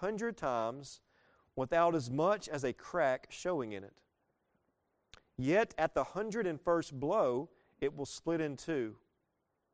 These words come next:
And I know it was not that blow that did it, but all that had gone before.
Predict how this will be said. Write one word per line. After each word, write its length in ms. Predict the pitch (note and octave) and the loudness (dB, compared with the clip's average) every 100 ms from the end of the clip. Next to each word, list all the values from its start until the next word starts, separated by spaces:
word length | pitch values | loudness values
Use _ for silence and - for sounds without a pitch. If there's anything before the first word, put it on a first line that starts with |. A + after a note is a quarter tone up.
| - _ _ _ _ | -20 _ _ _ _
And 180 | C3 C#3+ | -4 2
I 120 | C#3 | 2
know 300 | C3 C#3 F3+ | 2 2 4
it 100 | G3+ | 4
was 160 | D#3+ C3 | 4 0
not 320 | D3+ G#3 G#3+ | 2 2 2
that 200 | F3+ D#3 | 0 0
blow 280 | C#3+ E3+ F3 | 2 4 4
that 240 | C#3+ C#3 | 2 0
did 180 | B2+ F#3 | 2 2
it, 220 | B2 - - _ _ _ _ _ _ _ - | 2 -6 -20 _ _ _ _ _ _ _ -2
but 200 | C#3 C3+ | 0 0
all 480 | C3+ D3 F3+ G3 F#3+ | 2 4 6 4 2
that 160 | D3+ | 0
had 160 | C#3 B2 | -2 -2
gone 460 | A#2+ C#3 D3+ D#3 D3+ _ _ _ _ _ _ - | -2 0 -2 -4 -10 _ _ _ _ _ _ -10
before. 440 | B2+ A#2+ A2+ G#2+ | -6 -4 -4 -4